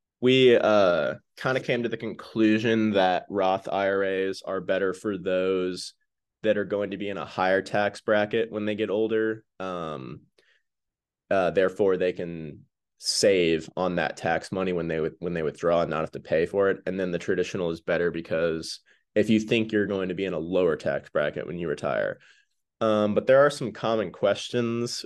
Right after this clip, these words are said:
uh, we'd like to get to. So the first one is, um, is it possible to lose money with either of these?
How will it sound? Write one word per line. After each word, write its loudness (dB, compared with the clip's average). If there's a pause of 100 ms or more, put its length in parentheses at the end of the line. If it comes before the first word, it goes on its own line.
uh, 4
we'd 0
like 0
to -6
get -2
to. -2
So 0 (400)
the -6
first 0
one -2
is, -2 (380)
um, -2
is 0
it -4
possible 2
to -2
lose 0
money -6
with -2
either -2
of -8
these? -10